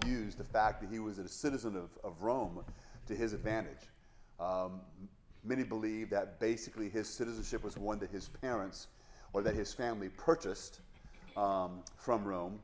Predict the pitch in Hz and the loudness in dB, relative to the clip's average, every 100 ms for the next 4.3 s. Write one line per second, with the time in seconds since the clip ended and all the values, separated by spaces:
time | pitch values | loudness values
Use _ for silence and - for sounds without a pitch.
0 | - - - - - - - - 127 123 | -14 -18 -20 -20 -20 -18 -12 2 4 4
1 | - 165 165 - 175 170 104 - - - | 8 8 8 2 2 2 0 -4 -12 -12
2 | - - - - - - 131 120 135 175 | -12 -14 -16 -16 -2 8 8 10 6 6
3 | 107 - 170 185 135 110 104 104 104 101 | 2 0 4 6 6 4 2 -2 0 6
4 | 131 - - | 6 4 -4